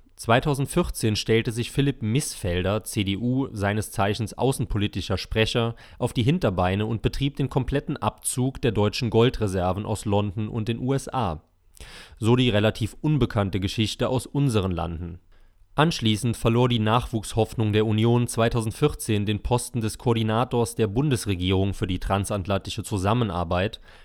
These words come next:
und hintendrauf auch seine Anstellung im C-D-U-Präsidium. Trotzdem, der Mann blieb in der Goldsache standhaft und forderte sogar, offenkundig den amerikanischen Freunden zu misstrauen, die zurückbezogenen Barren umzuschmelzen.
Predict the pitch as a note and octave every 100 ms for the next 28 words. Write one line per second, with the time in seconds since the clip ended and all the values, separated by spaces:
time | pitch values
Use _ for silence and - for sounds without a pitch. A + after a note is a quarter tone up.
0 | - C3 C#3+ E3+ D#3+ - G2 G#2+ - A2+
1 | - C3+ A#2 G2+ - A2 G#2 A2 A2+ -
2 | A#2+ B2 C3 - B2+ C#3 C3 F#2+ F2 -
3 | - - - - - - - A2+ G#2+ -
4 | G#2 A#2 D#3 - A#2 A2 A2+ D3 - -
5 | D3+ - C3 A#2 A#2 C#3 D3+ A2 F#2+ -
6 | - G2 G#2 B2+ C3 - A#2 C#3+ D#3+ C#3
7 | G2+ F#2+ F2+ F#2+ A2+ - - - C#3 -
8 | C3 C#3+ C#3 C3 B2+ G#2+ G#2 G#2 - A2+
9 | A2+ G#2 - - - G2+ A2+ B2+ G#2+ G2
10 | F#2 A#2 A2 - - F#2+ A2+ D3+ E3 -
11 | - - C3+ C3+ C#3 F3+ B2+ - A2 A2
12 | A2+ A2 G2 G2 A2 A2+ D3 E3+ - -
13 | F#2 F2 E2 -